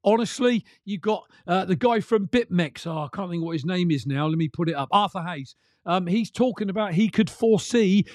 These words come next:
Bitcoin rising to a million amid banking bailout and money printing surge. Now, from what I can gather,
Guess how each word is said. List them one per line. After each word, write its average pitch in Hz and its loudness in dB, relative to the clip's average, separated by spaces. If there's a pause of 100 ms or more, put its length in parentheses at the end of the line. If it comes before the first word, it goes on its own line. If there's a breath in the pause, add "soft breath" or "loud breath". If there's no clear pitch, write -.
(140 loud breath)
Bitcoin 208 0
rising 190 -4
to 196 -2
a 180 0
million 185 4 (320)
amid 165 2
banking 185 -2
bailout 170 2
and 160 4
money 175 4
printing 165 0
surge. 147 0
Now, 196 -4 (1000)
from 220 2
what 254 2
I 240 0
can 208 -10
gather, 190 0